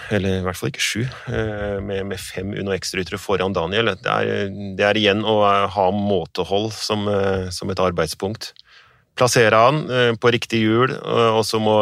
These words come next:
Daniel også gjøre en jobb, eh, for sin egen spurt, og så, så må vi ta det derfra.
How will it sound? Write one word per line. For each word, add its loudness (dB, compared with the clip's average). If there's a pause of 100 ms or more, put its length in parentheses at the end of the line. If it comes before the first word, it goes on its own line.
Daniel 4
også -2
gjøre 2
en -2
jobb, -2
eh, -2
for -2
sin -4
egen -2
spurt, -4
og -8
så, 0 (760)
så -4
må 4
vi 4
ta 4
det 4
derfra. 0